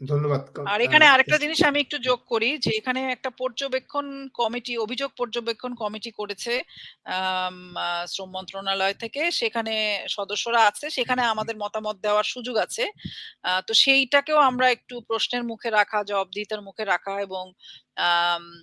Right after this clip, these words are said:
Speaker 2: সেই জায়গাগুলো আমাদের দিক থেকে যারা আমরা ওই, ওই কমিটিতে নাই, কিন্তু আমরা মনে করি যে আমরা বাইরে থেকে এই কাজগুলো করার,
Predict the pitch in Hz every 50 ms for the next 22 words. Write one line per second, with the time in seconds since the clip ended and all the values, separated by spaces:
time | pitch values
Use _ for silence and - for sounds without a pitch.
0 | - _ _ _ _ - - 269 262 262 247 240 240 240 247 233 247 269 262 247
1 | 226 226 254 226 233 233 220 208 202 214 208 - - 226 202 208 196 202 196 202
2 | 202 202 202 208 202 202 202 208 202 - 208 214 - - 208 202 214 202 - 214
3 | - 226 208 196 185 190 202 240 277 - 214 185 - 196 190 190 196 202 190 190
4 | 196 202 196 - 226 226 254 226 - 226 202 185 185 190 185 190 190 185 185 185
5 | 180 180 190 190 214 - 240 233 - 247 233 214 208 - 208 196 185 - - 202
6 | 208 202 - _ 208 196 190 196 190 185